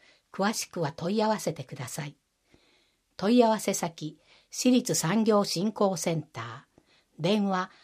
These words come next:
八二八の零七五一。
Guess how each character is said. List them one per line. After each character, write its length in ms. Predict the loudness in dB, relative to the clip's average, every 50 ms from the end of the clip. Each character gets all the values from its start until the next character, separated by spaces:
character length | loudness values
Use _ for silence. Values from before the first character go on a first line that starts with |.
| _ _
八 380 | -8 -6 -6 -4 2 4 6 6
二 280 | 8 6 6 4 0
八 340 | -2 -4 -6 -8 -6 -4 -2 -2
の 220 | -2 -2 -4 -6 _ _ _ _ _
零 280 | -2 2 4 4 4 4
七 400 | 4 2 0 0 -2 -4 -6 -8
五 320 | -8 -6 -6 -4 -4 -4 -6
一。 440 | -8 -10 -14 _ -12 -12 -12 -12